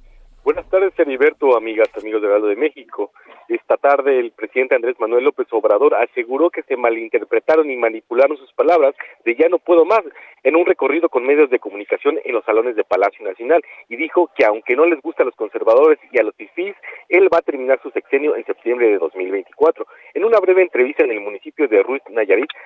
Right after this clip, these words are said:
López Obrador dijo que se va a llegar al final de su sexenio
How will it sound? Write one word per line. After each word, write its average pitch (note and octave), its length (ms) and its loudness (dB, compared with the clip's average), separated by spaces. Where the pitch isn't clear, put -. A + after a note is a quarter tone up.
López - 260 -2
Obrador C#3+ 320 2
dijo F3 180 -8
que A2 220 -6
se C#3 80 2
va D3 160 4
a - 140 -2
llegar C#3 320 2
al D3+ 120 0
final D3 220 -4
de D3+ 80 -4
su - 80 -18
sexenio G#3 480 -2